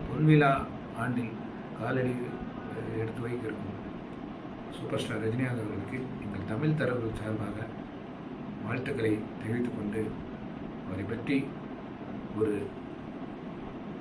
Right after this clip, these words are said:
சிந்தனையை, அவருடைய, அவருடைய செ-, செயல்களையும்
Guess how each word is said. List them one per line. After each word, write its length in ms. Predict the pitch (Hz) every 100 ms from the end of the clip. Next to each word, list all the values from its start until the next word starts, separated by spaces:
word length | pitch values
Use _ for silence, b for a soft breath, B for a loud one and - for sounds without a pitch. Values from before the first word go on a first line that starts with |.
| -
சிந்தனையை, 600 | - 135 139 135 117 110 107 - - - - - - - - - 98
அவருடைய, 540 | 107 107 101 101 92 87 - - - - - - - - - - - - - -
அவருடைய 320 | 113 104 104 101
செ-, 440 | - 107 98 98
செயல்களையும் 580 | 123 127 120 113 113